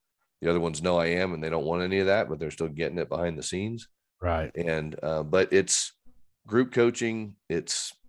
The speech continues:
Speaker 1: individual coaching. And I mean, I work with, you know, high powered business guys and someone that's, you know, three months out of treatment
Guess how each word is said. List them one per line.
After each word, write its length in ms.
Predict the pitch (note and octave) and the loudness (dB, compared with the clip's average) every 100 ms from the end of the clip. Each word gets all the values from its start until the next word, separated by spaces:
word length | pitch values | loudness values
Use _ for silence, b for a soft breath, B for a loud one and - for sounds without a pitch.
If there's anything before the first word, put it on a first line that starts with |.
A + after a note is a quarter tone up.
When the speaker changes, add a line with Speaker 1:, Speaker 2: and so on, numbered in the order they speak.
| - | 0
Speaker 1:
individual 600 | G2+ F#2 F#2 F#2 F#2+ F2+ | 0 2 0 2 0 2
coaching. 600 | G2 F#2+ G2 F2+ F2+ F2+ - | 2 2 2 -2 -2 -6 -4
And 360 | D#2 D2+ D2 - | -2 -2 -4 -2
I 80 | |
mean, 100 | F#2+ | 2
I 80 | G#2+ | 4
work 260 | B2 G2+ - | 6 4 4
with, 200 | F#2+ F2+ | -2 0
you 60 | |
know, 100 | F2 | -2
high 120 | E2+ F2+ | 2 2
powered 300 | G2 F#2 D#2+ | 4 2 2
business 300 | F2+ F#2 F2+ | -2 -4 -2
guys 360 | F2+ F2 F#2+ F2 | 4 4 4 0
and 200 | D2 D2 b b b - | -8 -12 b b b -6
someone 300 | F#2 F2+ E2 | -2 0 0
that's, 320 | D2+ - - | -2 -4 -6
you 120 | F2+ | -4
know, 140 | D#2+ - _ _ _ | -4 -6 _ _ _
three 180 | - G2+ | 0 2
months 240 | F#2 F2+ F#2 | 4 2 4
out 120 | F2 | 2
of 80 | D2+ | 2
treatment 360 | G#2+ B2 - | -4 -4 -10